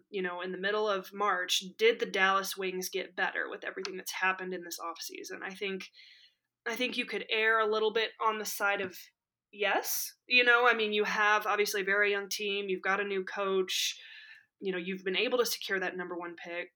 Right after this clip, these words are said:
Whether that goes to Charlie Collier or someone else, um, you know, I think we'll see. Uh, I think a lot of my grade <laughs> depends on what happens on draft day to kinda see who they add to their roster. But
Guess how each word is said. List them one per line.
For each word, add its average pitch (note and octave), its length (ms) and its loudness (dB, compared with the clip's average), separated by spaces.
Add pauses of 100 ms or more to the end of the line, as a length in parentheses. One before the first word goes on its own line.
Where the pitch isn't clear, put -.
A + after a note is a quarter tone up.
(600)
Whether C4+ 280 4
that C4+ 180 4
goes A#3+ 320 2
to G#3 120 -6
Charlie G#3+ 360 0
Collier G#3 500 2
or F#3 220 -2
someone G3 380 -4
else, F#3+ 480 -2 (520)
um, F3+ 340 -2 (120)
you A3 120 0
know, F#3+ 140 0
I F#3+ 80 -2
think F#3+ 380 -4 (920)
we'll G#3 180 0
see. - 520 -2
Uh, G3 160 0
I G#3 120 2
think A3 160 2
a G#3 40 4
lot A3 160 8
of A3+ 60 6
my A3 140 8
grade G#3 220 4
<laughs> - 0 -
depends G#3 340 2
on A3+ 100 2
what A3 120 6
happens G#3+ 360 4
on G3 160 2
draft G3 340 2
day F#3+ 280 -2 (260)
to - 60 -18
kinda G3 160 -2
see F#3+ 240 -4
who F#3+ 100 -6
they F#3 140 -2
add F#3+ 220 0
to F#3+ 100 -12
their F3+ 120 -6
roster. G#3 560 -2
But G3+ 260 4